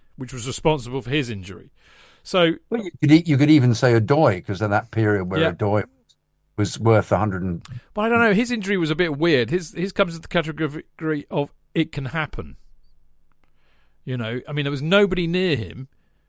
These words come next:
Speaker 1: nobody within meters of him,
Speaker 2: Yeah.
Speaker 1: and his, and his Achilles went. That can happen, you know. But I, I mean, here's the thing. Yes, they play too many games. It, it's clearly taking a toll on their bodies,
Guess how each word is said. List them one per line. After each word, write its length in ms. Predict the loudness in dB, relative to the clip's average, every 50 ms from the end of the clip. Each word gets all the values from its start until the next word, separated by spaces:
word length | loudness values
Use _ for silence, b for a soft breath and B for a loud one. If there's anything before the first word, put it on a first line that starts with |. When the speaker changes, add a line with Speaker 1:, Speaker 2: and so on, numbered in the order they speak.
| _ _ _ _ _
Speaker 1:
nobody 300 | -4 -4 -2 -2 -2 -4
within 280 | -2 -2 -4 -4 -2
meters 360 | 0 -2 -2 -2 -4 -6 -4
of 100 | -4 -6
him, 200 | -6 -8 -8 -2
Speaker 2:
Yeah. 120 | 0 0 0
Speaker 1:
and 80 | 0
his, 160 | -2 -6 -6 -6
and 140 | -6 -4
his 140 | -4 -4 -6
Achilles 400 | -8 -4 -2 0 0 0 -2 -4
went. 240 | -8 -10 -10 -8 -8
That 160 | -8 -8 -6
can 100 | -8 -10
happen, 540 | -8 -6 -6 -6 -6 -4 -8 -8 -8 -10 -18 _ -20 -20 _ _ _ _ _ _ _ _ _ _ _ _
you 140 | -8 -6 -4
know. 200 | -4 -4 -6 -6 b b b b b b b b
But 120 | 4 4
I, 60 | 4
I 180 | 4 2 -2 0
mean, 160 | 0 0 0
here's 220 | 2 0 0 0
the 80 | -4 -8
thing. 360 | -2 0 0 0 0 -6 -16 _ _ _ _ _
Yes, 400 | 0 4 4 4 4 2 -6 -14 _ _
they 140 | 0 0 0
play 240 | 2 2 2 2 0
too 200 | 0 -2 -4 -4
many 240 | -4 -4 -4 -4 -4
games. 560 | -4 -4 -4 -4 -8 -12 -14 -16 -18 -18 -20 _ _ _ -4
It, 240 | -4 -4 -4 -6 _ -8
it's 200 | -8 -8 -8 -6
clearly 320 | -2 0 0 0 0 -2
taking 360 | -2 -2 -4 -4 -4 -6 -10
a 40 | -10
toll 260 | -6 -2 -2 -2 -2
on 100 | -2 -6
their 140 | -6 -6 -6
bodies, 540 | -2 0 0 0 2 0 -2 -2 -4 -8